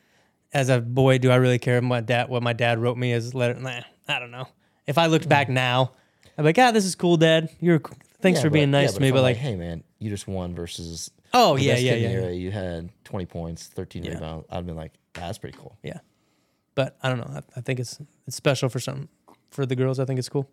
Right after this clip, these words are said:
Speaker 2: Yeah, I like it.
Speaker 1: Yeah. All right, I think that's our updates.
Speaker 2: All right, moving on.
Speaker 1: All right, so as we said at the beginning, first guest.
Speaker 2: First guest of the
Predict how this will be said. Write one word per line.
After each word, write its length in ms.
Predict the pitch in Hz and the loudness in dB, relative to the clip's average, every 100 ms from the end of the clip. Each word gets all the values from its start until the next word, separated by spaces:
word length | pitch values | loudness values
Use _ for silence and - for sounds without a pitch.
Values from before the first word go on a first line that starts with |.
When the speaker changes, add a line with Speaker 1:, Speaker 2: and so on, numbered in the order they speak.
| _ | _
Speaker 2:
Yeah, 160 | 85 87 _ _ | -6 -6 _ _
I 100 | - | -10
like 160 | 80 87 | -8 -8
it. 120 | - _ _ _ | -12 _ _ _
Speaker 1:
Yeah. 100 | - 127 - _ _ _ _ _ _ 143 | -8 -8 -10 _ _ _ _ _ _ 2
All 80 | |
right, 40 | 151 | 4
I 40 | |
think 120 | 147 147 | 4 0
that's 140 | 139 | 2
our 160 | 147 147 | 2 4
updates. 320 | 135 131 - - - | 0 -2 -8 -20 -8
Speaker 2:
All 120 | 113 | -4
right, 340 | 131 139 - 110 | -2 -2 -6 -8
moving 260 | 117 120 | -6 -4
on. 280 | 113 131 95 - - - - _ _ - | -4 -4 -8 -12 -14 -14 -20 _ _ 2
Speaker 1:
All 60 | 156 | 2
right, 200 | 143 - | 2 -2
so 240 | 151 143 | 2 2
as 200 | 143 143 | 2 2
we 80 | 147 | 0
said 160 | 147 | 0
at 60 | 151 | -2
the 60 | 135 | -2
beginning, 420 | 139 151 151 156 - _ _ _ _ _ _ _ _ _ _ | -2 0 -2 -4 -12 _ _ _ _ _ _ _ _ _ _
first 420 | - 170 175 - | 4 6 6 2
guest. 440 | 147 131 131 - - _ | 0 0 -2 -10 -16 _
Speaker 2:
First 340 | 101 104 - | -8 -8 -8
guest 320 | 98 92 - | -8 -8 -8
of 260 | 82 82 92 | -8 -10 -10
the 260 | 87 85 | -12 -12